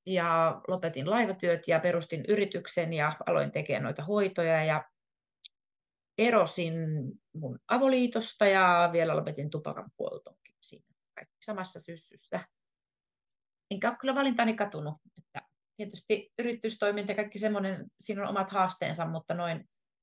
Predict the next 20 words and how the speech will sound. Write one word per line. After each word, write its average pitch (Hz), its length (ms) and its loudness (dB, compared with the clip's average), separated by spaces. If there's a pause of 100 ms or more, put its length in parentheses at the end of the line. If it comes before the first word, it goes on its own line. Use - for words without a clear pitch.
(800)
kokonaisvaltaisesti 147 1500 -6
ajatellen, 131 560 -4
niin 151 260 -8 (280)
kyllä 165 220 -6
olen 147 240 -4 (500)
tyytyväinen 190 560 2
tähän 160 400 -2
uuteen 147 420 -2
elämään, 127 460 -2
että, - 300 -10 (1700)
että - 220 -20
tota, - 360 -8 (600)
paljon 185 280 2
antaa, 175 420 2
vaikka 156 400 -2
paljon 143 240 0
ottaakin, 170 520 0
mutta 147 180 -8
paljon 147 260 2
antaa. - 400 -4